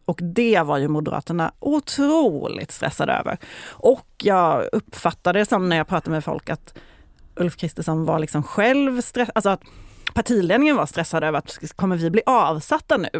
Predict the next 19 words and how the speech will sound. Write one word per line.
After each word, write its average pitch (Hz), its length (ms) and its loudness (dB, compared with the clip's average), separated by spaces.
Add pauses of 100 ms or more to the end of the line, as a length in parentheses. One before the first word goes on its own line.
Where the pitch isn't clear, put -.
(300)
eftersom 160 440 -4
hans 151 220 -4
förtroendesiffror 160 680 -4
är, 147 100 -2 (260)
liksom, - 280 -12 (200)
lägre 170 360 0
än - 140 -4
Ebba 147 140 -4
Busch. - 220 -12
Så 190 80 0
det 202 80 2
spelar 226 580 2
ju, 170 420 0 (1000)
internt 254 420 4
i 269 40 2
partierna 208 600 0
spelar 156 360 0
ju 151 60 2
opinionsmätningar 156 880 -4